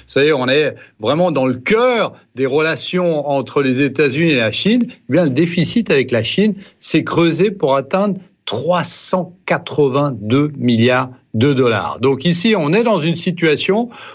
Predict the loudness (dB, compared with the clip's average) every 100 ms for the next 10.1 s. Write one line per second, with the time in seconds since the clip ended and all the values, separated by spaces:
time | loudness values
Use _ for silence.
0 | -4 0 2 0 -4 -2 -2 0 2 2
1 | 0 0 0 2 2 0 -2 _ 0 4
2 | 4 0 -2 0 2 2 2 0 0 -2
3 | -2 0 2 2 2 0 -2 -4 -2 0
4 | 0 0 0 2 0 -2 -4 -4 0 0
5 | 0 0 -2 -4 -16 -20 _ 0 0 2
6 | 0 2 2 2 2 2 2 2 0 0
7 | -2 0 2 4 4 2 0 -2 -6 -2
8 | 0 0 -6 -4 -4 -2 0 0 -2 -10
9 | -20 _ -2 -2 0 0 0 0 2 2
10 | 0